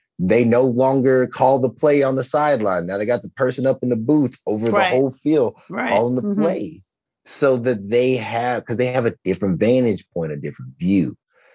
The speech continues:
Speaker 1: And that's the same thing we're looking for, right? Is as we elevate our consciousness, elevate our awareness, we start to see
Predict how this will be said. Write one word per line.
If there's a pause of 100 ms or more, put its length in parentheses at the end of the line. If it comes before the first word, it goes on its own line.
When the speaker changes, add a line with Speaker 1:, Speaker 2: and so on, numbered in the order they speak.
(120)
Speaker 1:
And
that's
the
same
thing
we're
looking
for,
right?
Is
as
we (340)
elevate
our
consciousness,
elevate
our
awareness, (420)
we
start
to
see